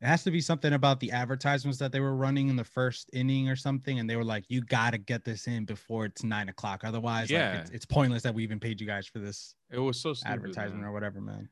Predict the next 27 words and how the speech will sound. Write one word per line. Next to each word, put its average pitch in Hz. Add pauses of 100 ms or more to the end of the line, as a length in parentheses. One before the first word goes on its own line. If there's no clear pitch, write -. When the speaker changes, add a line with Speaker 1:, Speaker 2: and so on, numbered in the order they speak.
(140)
Speaker 1:
I -
Speaker 2:
So, 170
Speaker 1:
don't 104
know. 160
Speaker 2:
uh, 156
something 196
else 143
real 147
quick, 123 (100)
b-, 123
related 151
to 180
the 143
Bieber 113
thing 92
and, 110
and 110 (160)
how 123
I 127
said 139
that 123
he 123
only 151
pitched 151
against 127
Central 110
teams. 90